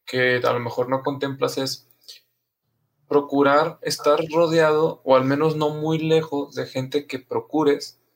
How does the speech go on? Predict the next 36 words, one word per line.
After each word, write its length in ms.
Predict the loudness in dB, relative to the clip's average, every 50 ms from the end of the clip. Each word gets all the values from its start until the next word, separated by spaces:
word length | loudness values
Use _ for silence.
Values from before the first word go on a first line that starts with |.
| _ _ _
por 180 | -6 -6 -6 0
cualquier 420 | -2 -2 -2 -2 -4 -6 -6 -6 -8
pinche 260 | -12 -12 -12 -10 -10
emergencia, 560 | -8 -10 -10 -10 -12 -10 -8 -8 -8 -8 -8
güey. 160 | -10 -10 -2
O 100 | -2 0
sea, 380 | 2 4 4 4 2 0 -2 -6 -12 -20 -20 -20 -20 -20 -20 -20 -20 _ _ _ -20 _ _ _ _
porque, 960 | 0 0 0 0 0 -4 -2 -2 0 2 2 2 2 2 0 0 0 0 0 0
no 100 | -2 -2
sé, 240 | -2 -2 -2 0 0
o 60 | 0
sea, 180 | 0 0 -4 -4
a 40 | -4
lo 80 | -4
mejor 240 | -6 -6 -6 -6 -4
tú 100 | -4 -2
llegas 320 | -2 0 0 0 -2 -2
a 20 | -4
una 100 | -4 -6
ciudad 320 | -6 -4 0 2 2 2 2
y 60 | 0
solo 260 | 0 0 0 -2 -2
conoces 360 | -2 -4 -4 -4 -4 -4 -4
a 140 | -4 -4 -2
tres 300 | 0 2 4 4 2 2
personas 480 | -2 -2 -2 0 -2 -2 -4 -4 -6 -8
en 100 | -6 -2
toda 140 | 0 0
la 100 | 0 0
ciudad, 340 | -4 -4 -2 -2 -2 -2 -2
güey. 160 | -6 -12 -18 _ _ _ _ _ _ _ _ _ _ _ _ _ _ _ _ _ _ _ _ _ _ _ 0
Pero 160 | 0 2 2
si 100 | 2 0
se 100 | 2 2
atora 400 | 2 4 4 4 6 6 6 4
algo, 400 | 4 2 2 2 2 2 2 0